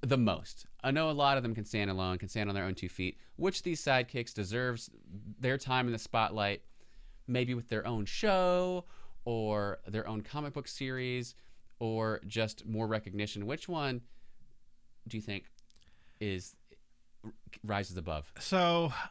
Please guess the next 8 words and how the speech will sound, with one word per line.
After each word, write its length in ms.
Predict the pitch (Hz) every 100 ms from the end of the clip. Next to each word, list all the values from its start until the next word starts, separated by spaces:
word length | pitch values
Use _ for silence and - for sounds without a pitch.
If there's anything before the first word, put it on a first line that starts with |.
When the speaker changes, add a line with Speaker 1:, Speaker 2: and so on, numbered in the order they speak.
| -
Speaker 2:
I 180 | 170 220
think 680 | 214 - 208 196 - - - - - - - - - -
I, 120 | 160
I, 180 | 175 175 190
I 20 |
would 180 | 208 196
say 380 | - 170 156 143 _ _ -
two, 400 | - 151 107